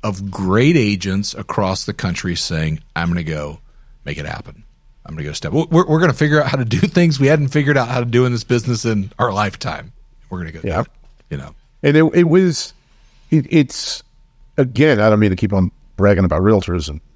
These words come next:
Speaker 2: the real estate industry. Well, the, you know, the same thing with the mortgage industry, with loan offices. You know, they are, you know, they're entrepreneurs. They own their own businesses.
Speaker 1: Right.
Speaker 2: All right. And,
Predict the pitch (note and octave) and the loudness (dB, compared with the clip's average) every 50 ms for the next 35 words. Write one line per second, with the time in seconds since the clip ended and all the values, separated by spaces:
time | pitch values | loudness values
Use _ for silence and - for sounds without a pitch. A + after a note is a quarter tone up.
0 | _ - G2 F2+ A#2 C3 C3+ - - F2+ F2 F2 F2+ F2 E2+ - - F2 F2+ G2 | _ -4 0 2 4 4 4 2 0 0 0 0 0 -2 -2 -2 0 0 0 2
1 | - A#2+ A#2+ C3 B2+ A#2+ G#2+ A2 C3 C3+ A#2+ G2+ F#2+ F#2+ F#2+ F#2+ - C3+ B2 G#2+ | 4 4 4 4 4 2 0 2 2 2 4 4 2 2 0 0 0 2 2 4
2 | G#2+ F#2 F2 - F2+ F#2 C3 - E2+ A#2+ D2+ D#2 D2+ D2+ D#2 D#2+ - - E2+ F2+ | 4 2 2 0 0 2 2 4 4 2 0 0 -2 -2 -4 -4 -4 -2 -4 -2
3 | D#2+ D#2+ F#2+ A2 D3 D#3 - - - - C#2 C#2 E2 E2+ E2 - _ _ _ _ | -2 -2 0 2 2 2 2 0 -2 -6 -8 -8 -6 -8 -8 -10 _ _ _ _
4 | _ _ _ _ _ _ _ - G#2 A2 G2+ G2 G2 G2 - - - _ _ _ | _ _ _ _ _ _ _ -2 2 2 4 4 2 0 -2 -8 -16 _ _ _
5 | _ _ _ _ _ _ _ - - G2 C#3 C#3+ D3+ E3+ F3 E3 C3 - - - | _ _ _ _ _ _ _ -10 -2 2 4 4 6 6 6 4 4 0 -4 -8
6 | C3 B2+ - D3+ D3 - - D3 C#3 B2+ B2 A#2 B2 C3 C3 C#3 D#3+ D#3+ - - | -6 -4 0 0 0 2 2 4 4 4 2 2 2 4 4 4 4 2 0 -2
7 | B2 B2+ A2 B2+ D#3+ D3+ G#2 F#2 G2+ G#2 A2+ B2 B2+ A#2+ G#2+ G2+ G2+ F#2 F2 A#2 | -2 0 2 2 4 2 2 2 2 2 4 4 4 4 2 2 0 0 2 0
8 | C#3 B2+ - F#2+ D#2+ - - - E2+ E2 D#2+ D#2 C#2 - _ - _ _ _ _ | 0 0 0 -4 -4 -4 -4 -2 -2 -2 -2 -2 -4 -8 _ -20 _ _ _ _
9 | _ _ _ _ _ _ - - - G2+ F#2+ F#2+ G#2 A2 G#2+ - - B2+ A#2 A2 | _ _ _ _ _ _ -12 -6 0 2 4 4 4 4 2 0 0 0 2 4
10 | A2+ A#2+ - | 4 2 2